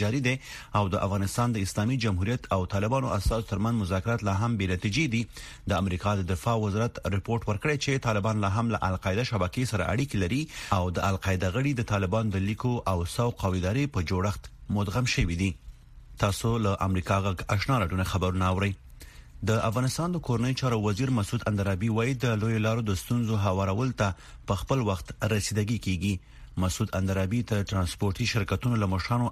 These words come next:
او موټر چلوونکو سره کتلي او د هغوی ستونزې اوریدلې دي. د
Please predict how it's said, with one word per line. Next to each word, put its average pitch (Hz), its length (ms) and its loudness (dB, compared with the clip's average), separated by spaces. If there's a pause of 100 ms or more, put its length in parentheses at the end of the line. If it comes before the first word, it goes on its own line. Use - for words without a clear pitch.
او 101 140 2
موټر 85 300 -4
چلوونکو 110 400 0
سره 98 180 0
کتلي 139 320 0 (460)
او 90 100 4 (160)
د 92 140 0
هغوی 101 400 2
ستونزې 98 480 0
اوریدلې 107 420 2
دي. 95 100 2 (540)
د 98 100 4